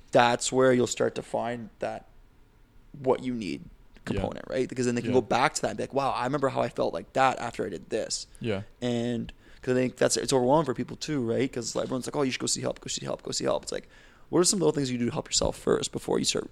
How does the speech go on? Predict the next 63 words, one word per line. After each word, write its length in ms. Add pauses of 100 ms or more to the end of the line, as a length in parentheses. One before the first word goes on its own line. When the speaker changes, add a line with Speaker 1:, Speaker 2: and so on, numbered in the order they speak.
(120)
Speaker 1:
Which 200
I 80
think, 140
I 80
agree. 200
Every, 180
I 40
think 140
everybody 320
should 120
reach 180
out 180
and 100
go, 80
like, 280 (120)
you 120
Speaker 2:
Yeah. 60
Speaker 1:
know, 40
speak 260
to 60
somebody, 300
a 60
third 200
party. 260
But 140
Speaker 2:
Yeah, 140
and 100
that's 160
what's 140
Speaker 1:
it's 80
Speaker 2:
tough, 120
Speaker 1:
still 120
Speaker 2:
right? 100
Speaker 1:
tough. 140
Speaker 2:
Is, 80
like, 280
advice 440
is 80
so 180
subjective. 800
Speaker 1:
Yeah. 260 (640)
Speaker 2:
And, 120
like, 260
what 140
I 100
say, 500 (300)
what 180
works 280
for 80
me 200
isn't 200
gonna 140
work 200
for 100
everybody, 360
and 100
that's 400
Speaker 1:
No, 160
of 200
course 240
not. 260
Speaker 2:
But 240 (340)
th-, 260